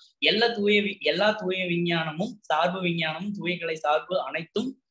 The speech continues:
இந்த நியூட்டனின் மூன்றாம் விதிக்கு வந்து உடல் இயக்க இயங்கு விதியாக வந்து செயல்படுது.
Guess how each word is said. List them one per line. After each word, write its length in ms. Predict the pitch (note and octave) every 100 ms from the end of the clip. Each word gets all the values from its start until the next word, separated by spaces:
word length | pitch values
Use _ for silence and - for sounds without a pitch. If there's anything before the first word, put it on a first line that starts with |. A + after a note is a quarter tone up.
| _ _
இந்த 140 | F3+ F3
நியூட்டனின் 460 | F#3 G#3+ A3 G#3+
மூன்றாம் 360 | F3+ F3+ F#3 F3+
விதிக்கு 320 | D#3+ E3+ -
வந்து 320 | D3+ D#3 - -
உடல் 200 | D#3+ F#3
இயக்க 260 | F3+ F3+
இயங்கு 260 | F3 D#3+ D#3+
விதியாக 460 | D3+ D3+ D3+ C#3+ D#3
வந்து 180 | E3+ E3+
செயல்படுது. 480 | C#3+ C#3+ C#3 B2+